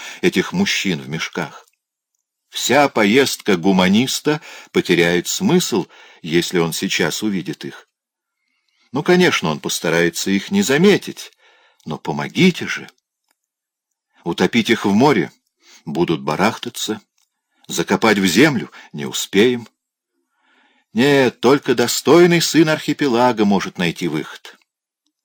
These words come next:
Командует нарядчик. «Брось работу!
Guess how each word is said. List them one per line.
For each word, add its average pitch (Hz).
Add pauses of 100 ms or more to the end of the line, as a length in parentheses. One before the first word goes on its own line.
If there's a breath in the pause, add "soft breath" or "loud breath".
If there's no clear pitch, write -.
(440)
Командует 110
нарядчик. 87 (920)
«Брось 156
работу! 90